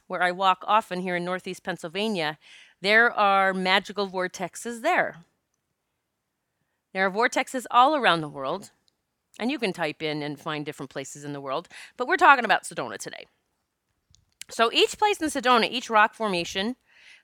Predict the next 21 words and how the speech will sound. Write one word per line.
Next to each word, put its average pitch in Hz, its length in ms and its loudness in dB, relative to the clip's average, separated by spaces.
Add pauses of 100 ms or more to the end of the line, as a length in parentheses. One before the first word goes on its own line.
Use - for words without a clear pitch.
there's 220 200 0
a 233 60 2
different 294 480 -2
vortex, 220 760 0
and 202 160 -2
it 202 60 -2
affects - 400 0
you 359 80 -6
in 349 60 -2
a 302 60 0
different - 440 -6
way. 202 400 0
And 190 140 0
it's - 200 -10 (180)
all, 294 420 6 (100)
any 370 260 4
way 214 200 0
that 180 140 -4
it 170 40 -2
affects - 400 2
you 151 200 -10